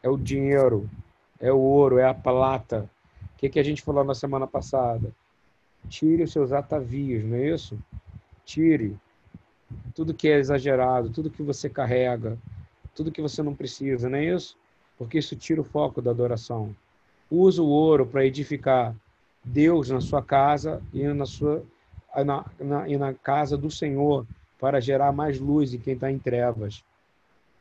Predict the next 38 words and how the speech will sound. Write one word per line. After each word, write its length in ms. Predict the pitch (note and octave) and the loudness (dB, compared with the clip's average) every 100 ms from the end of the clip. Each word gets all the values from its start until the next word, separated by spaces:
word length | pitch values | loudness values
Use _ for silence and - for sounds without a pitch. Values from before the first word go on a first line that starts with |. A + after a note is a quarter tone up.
| - | -12
Presta 220 | - C#3 D3+ | -4 -4 -2
atenção, 400 | C#3+ C3 D3+ C#3+ | -4 -4 -4 -4
porque 240 | B2 C#3 | -4 0
isso 240 | C#3+ C#3+ | 0 0
é 20 | D#3+ | -4
a 40 | |
Torá. 440 | - C#3+ B2 A#2+ A#2 - - _ _ _ _ - | 0 2 2 0 -4 -12 -16 _ _ _ _ -2
Não 220 | D#3 F3 | 2 4
abençoe 540 | E3 D#3+ D3+ E3+ D#3+ | 2 0 -2 0 0
um 40 | D#3 | 2
lugar 360 | C#3+ C#3 D3 | 2 2 2
que 80 | D3+ | -2
não 180 | C#3+ C#3+ | -2 -4
pregue 360 | A#2 C#3 C#3 | -2 0 2
a 60 | C#3 | 0
Torá, 420 | - C3 B2 A#2 - | 2 2 4 0 -2
compreende? 580 | B2 D3+ D#3+ C#3 A2 G#2 _ _ _ _ - - - - _ _ - - | -2 0 0 0 -4 -12 _ _ _ _ -16 -14 -14 -16 _ _ -18 -2
Que 80 | C#3+ | 0
não 120 | D3+ | 0
pregue 360 | - D3 D3+ C#3 | 2 4 4 2
os 80 | |
dez 200 | B2+ C3+ C3 | 0 0 2
mandamentos. 640 | C3+ C3 B2 B2 A#2+ A#2 | 0 -2 -2 -2 -2 -6
Isso 160 | C3+ - | -10 -8
tá 100 | C#3+ | -8
ficando 240 | - D3 | -6 -6
claro, 420 | - C#3 C3+ C3+ | -2 2 4 2
isso, 320 | C3 - D3 | -2 -4 -4
isso 240 | C#3+ C3 D#3 | -2 -2 -2
entrou 220 | C3+ C#3+ | -2 -2
no 40 | |
estatuto 520 | C#3 - C#3 - D3 C#3 | -2 -4 -4 -4 -6 -4
da 80 | |
B 120 | C3 C3+ | -2 -2
T 260 | - C3 | -2 -4
Y, 400 | B2 - A#2 A2 - _ _ _ | -4 -8 -8 -8 -10 _ _ _
tá, 100 | C3 | -2
Adriana? 440 | C3+ C3 A2+ G2+ | 0 0 -2 -4